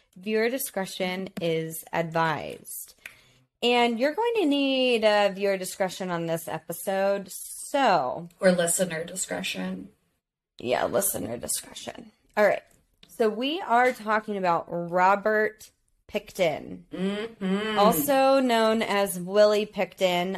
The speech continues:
Speaker 1: also known as the pig farmer or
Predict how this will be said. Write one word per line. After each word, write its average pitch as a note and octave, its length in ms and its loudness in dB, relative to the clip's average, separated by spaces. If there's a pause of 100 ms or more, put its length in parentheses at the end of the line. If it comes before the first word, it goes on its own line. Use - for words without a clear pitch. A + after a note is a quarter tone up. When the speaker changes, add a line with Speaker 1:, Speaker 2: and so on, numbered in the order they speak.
Speaker 1:
also C#4+ 600 4
known A3 580 2
as F#3+ 300 -2
the F3+ 100 0
pig C4+ 360 0
farmer B3+ 880 2
or G3+ 580 6